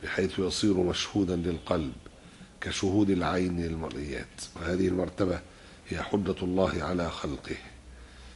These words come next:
التي لا يعذب أحدا ولا يضله إلا بعد وصوله إليها. قال الله تعالى: "وما كان الله ليضل قوما بعد إذ هداهم حتى يبين لهم ما يتقون".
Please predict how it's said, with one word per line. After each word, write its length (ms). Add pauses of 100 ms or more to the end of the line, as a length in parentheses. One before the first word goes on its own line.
(140)
التي 280
لا 160
يعذب 460
أحدا 680 (200)
ولا 280
يضله 680 (480)
إلا 360
بعد 300
وصوله 800
إليها. 640 (720)
قال 140
الله 380
تعالى: 320
"وما 280
كان 300
الله 560
ليضل 640
قوما 840
بعد 300
إذ 300
هداهم 460 (640)
حتى 360
يبين 640
لهم 380
ما 180
يتقون". 460